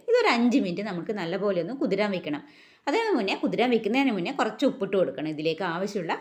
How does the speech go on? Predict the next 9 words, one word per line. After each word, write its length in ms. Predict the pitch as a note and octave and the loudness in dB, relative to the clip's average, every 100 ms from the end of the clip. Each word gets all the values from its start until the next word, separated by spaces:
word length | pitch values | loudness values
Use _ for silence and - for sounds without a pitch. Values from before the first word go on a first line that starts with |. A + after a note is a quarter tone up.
| - | -6
ഉപ്പ് 180 | F3+ - A3 | -6 -4 -4
നമുക്ക് 240 | E3 - B4 | -4 -2 -2
ഇട്ട് 120 | - D#4 | 2 0
കൊടുക്കാം. 320 | E3+ - B2+ - _ _ _ _ _ _ _ | 0 -6 -10 -12 _ _ _ _ _ _ _
എന്നിട്ട് 240 | F3 F3 E3 D#3 | -10 -8 -6 -4
നല്ലപോലെ 360 | D3 G3 G#3+ A#3 | -2 2 2 0
മിക്സ് 200 | F3+ - | -4 2
ചെയ്ത് 160 | G#3+ G#3+ | 2 4
കൊടുക്കുക. 280 | F#3 - G#3+ | 0 -2 -4